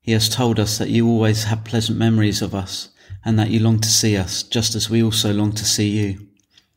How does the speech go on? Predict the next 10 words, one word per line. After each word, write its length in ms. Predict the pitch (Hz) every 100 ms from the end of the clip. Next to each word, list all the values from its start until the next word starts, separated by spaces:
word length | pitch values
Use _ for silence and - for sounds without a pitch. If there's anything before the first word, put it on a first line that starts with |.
| - - _ _ _
Therefore, 440 | 113 117 113 131 113
brothers 400 | 113 107 107 104
and 120 | 110
sisters, 680 | - 104 - 101 95 - - _ _ _ -
in 140 | 113
all 160 | 120 120
our 100 | 113
distress 540 | 110 - 120 107 -
and 100 | 110
persecution, 880 | 110 107 - - 110 104 104 95 90